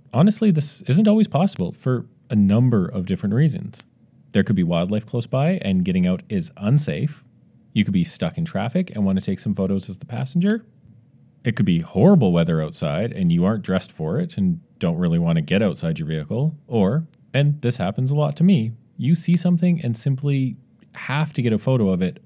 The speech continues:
but don't want to get out of your car because it's toasty and warm and all your warm weather gear is wet and cold because you just took it off after being outside all day. So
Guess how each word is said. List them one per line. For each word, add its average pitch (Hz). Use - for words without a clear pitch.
but 117
don't 131
want 117
to 123
get 117
out 104
of 120
your 139
car 101
because 101
it's -
toasty 113
and 143
warm 92
and 107
all 120
your 123
warm 110
weather 90
gear 82
is 95
wet 147
and 113
cold 95
because 107
you 92
just 101
took -
it 104
off 85
after 92
being 90
outside 90
all 76
day. -
So 92